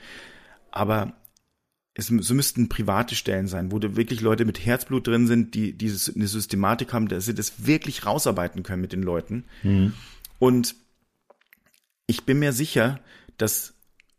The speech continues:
Speaker 1: fünfzig Prozent der Busfahrer, die da sind, erstmal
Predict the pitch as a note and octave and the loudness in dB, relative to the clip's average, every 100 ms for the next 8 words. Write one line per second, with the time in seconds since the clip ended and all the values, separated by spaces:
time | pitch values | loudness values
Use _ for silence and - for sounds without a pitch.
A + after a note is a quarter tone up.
0 | _ - F3 F3+ - D3 - B2 C3 A#2+ | _ -2 2 2 0 -6 -2 0 2 2
1 | A#2+ C3 - - A2 G#2+ G#2+ - _ _ | 2 2 -2 0 0 2 -2 -4 _ _
2 | _ _ _ _ _ _ _ _ _ - | _ _ _ _ _ _ _ _ _ -8
3 | A#2+ A2 G#2+ F#2+ A#2 - F#2+ - G2 F#2+ | 0 2 2 2 2 2 -2 0 0 0